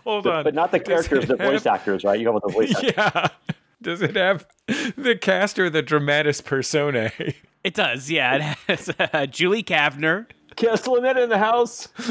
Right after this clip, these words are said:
Speaker 3: Oh, man, I got Yardley Smith on the soles.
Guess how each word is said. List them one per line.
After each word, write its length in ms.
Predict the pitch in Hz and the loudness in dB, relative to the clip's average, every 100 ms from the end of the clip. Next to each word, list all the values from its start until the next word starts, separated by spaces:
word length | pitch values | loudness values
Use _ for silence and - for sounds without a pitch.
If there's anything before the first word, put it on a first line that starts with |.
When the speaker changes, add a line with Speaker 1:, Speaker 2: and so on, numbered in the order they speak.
| 427 | -2
Speaker 3:
Oh, 340 | 143 156 156 151 | 2 2 2 2
man, 380 | 202 208 190 | 2 2 2
I 60 | 165 | 2
got 180 | 175 165 | 0 0
Yardley 380 | 185 226 202 196 | 0 0 0 -2
Smith 380 | - 214 254 | -2 -2 0
on 140 | 175 160 | 0 -2
the 80 | 156 | -4
soles. 800 | - 226 220 160 120 - - | -2 0 2 0 -2 -8 -18